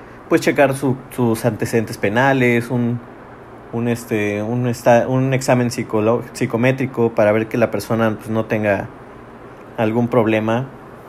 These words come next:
por ahí, que al final de cuentas nos va a afectar a nosotros como empresa. Eh, bueno, de ahí, este, me gustaría tomar tam-, tomar el tem-, tocar el tema de la restauración en transporte.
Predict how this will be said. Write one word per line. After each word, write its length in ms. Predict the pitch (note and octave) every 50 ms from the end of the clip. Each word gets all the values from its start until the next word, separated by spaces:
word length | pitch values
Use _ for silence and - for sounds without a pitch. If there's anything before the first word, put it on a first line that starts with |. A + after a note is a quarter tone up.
| - - - -
por 140 | - A#2 G#2+
ahí, 360 | G#2 G#2+ A#2 C#3 D#3+ D3+ C3+ C3+
que 180 | A#2 G#2 G2+
al 80 | G2+ F#2
final 280 | - - A#2 A#2 B2 B2+
de 100 | B2 B2+
cuentas 320 | C3+ B2+ B2 - C#3+ C3
nos 140 | B2 - -
va 60 | A#2
a 20 | A2
afectar 360 | - - G#2 - - A2+ G#2+
a 60 | G#2
nosotros 400 | G2 - - - A2+ G#2+ G#2+ G#2
como 200 | - A2 G2+ G2
empresa. 420 | F#2+ F#2+ A#2 B2 C3 C#3 F3+ G#3 - - - - - - - - - - - - - - - - - - - - - - - - - - - - - -
Eh, 360 | A#2+ A#2+ A#2 A#2 A#2+ A#2+ A#2+ A#2+ A#2+ A#2+ - - - - - - - - - - - - - - - - - - - - - - -
bueno, 240 | B2 C3 C3 C3 B2+
de 100 | A#2+ B2
ahí, 400 | B2 B2 C3+ C#3+ D3 D3+ E3 - - - - - - - - - - - - - - - - - - - - -
este, 340 | - A2+ A2+ A2 - - A#2+
me 100 | A#2 A#2
gustaría 340 | A#2 A2+ - - C3+ C3+ C3
tomar 240 | C#3+ C#3+ C#3 B2+ B2+
tam-, 260 | C#3+ C3 C3 C3 -
tomar 300 | - A#2+ A#2 B2 B2+ C3
el 160 | C3+ C3 B2 - -
tem-, 260 | - C3 B2+ C3 C3 -
tocar 280 | - B2+ A#2 - D#3+ E3
el 100 | E3 D3+
tema 260 | D3 C#3+ C3 C#3 C#3
de 200 | C3+ B2 B2 C#3
la 140 | C#3+ B2+ A2
restauración 600 | G#2 G#2 - - A2 A2 A2 A2 - - B2+ B2+
en 100 | B2+ B2+
transporte. 680 | A#2+ A2 G#2 G2+ - - E3+ E3+ C#3+ - D3+ D3+ F3+